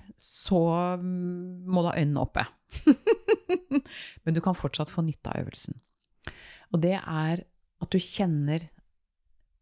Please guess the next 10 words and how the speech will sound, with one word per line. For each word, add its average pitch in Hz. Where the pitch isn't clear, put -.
underlaget 139
under 139
føttene 139
dine, 165
kjenner 127
det 123
du -
sitter -
på, 175
kjenner 147